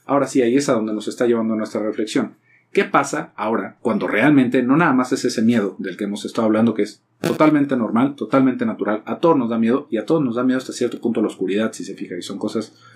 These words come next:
como que van un poquito de la mano? ¿Por qué? Porque sentimos que algo malo va a pasar, aunque nada más están las luces apagadas, ¿no? No tiene mucho sentido porque la misma casa, son las mismas escaleras, es el mismo cuarto, nada más está apagado y me da miedo. Son reminiscencias de esos momentos, son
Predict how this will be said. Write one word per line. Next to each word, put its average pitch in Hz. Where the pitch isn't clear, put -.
como 117
que 131
van 139
un 139
poquito 135
de 120
la 120
mano? 117
¿Por 104
qué? 123
Porque -
sentimos 113
que 135
algo 120
malo 127
va 127
a 123
pasar, 147
aunque -
nada 110
más 113
están 123
las 110
luces 123
apagadas, 127
¿no? -
No 107
tiene 110
mucho 117
sentido 143
porque -
la 104
misma 131
casa, 120
son 104
las 101
mismas 123
escaleras, 110
es 101
el 101
mismo 117
cuarto, 107
nada 110
más 110
está 113
apagado 131
y 120
me 110
da 113
miedo. 107
Son 220
reminiscencias 175
de 104
esos -
momentos, 92
son 135